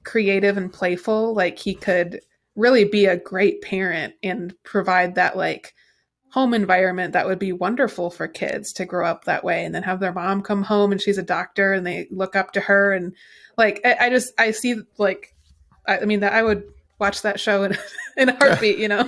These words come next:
<laughs> if they ever <laughs> have kids and are on, like, the,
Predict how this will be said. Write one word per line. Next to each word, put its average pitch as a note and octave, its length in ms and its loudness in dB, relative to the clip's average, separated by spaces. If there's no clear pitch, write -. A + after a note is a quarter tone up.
<laughs> - 40 -8
if D#4 1040 0
they B3 140 6
ever A#3+ 340 4
<laughs> - 280 -20
have A3+ 220 2
kids G#3+ 300 -4
and G3+ 100 -6
are F#3 120 -8
on, F3+ 180 -10
like, F3+ 200 -12
the, F3+ 400 -8